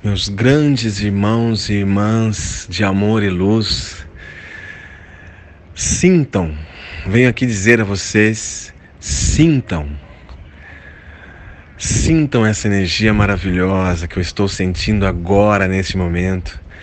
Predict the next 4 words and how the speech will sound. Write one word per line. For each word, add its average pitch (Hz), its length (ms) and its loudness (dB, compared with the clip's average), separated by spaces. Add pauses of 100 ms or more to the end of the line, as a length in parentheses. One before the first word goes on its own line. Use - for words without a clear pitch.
(920)
Ouçam 143 600 4
um 120 240 4
mantra, 101 880 0 (920)
sentem-se, 107 1300 0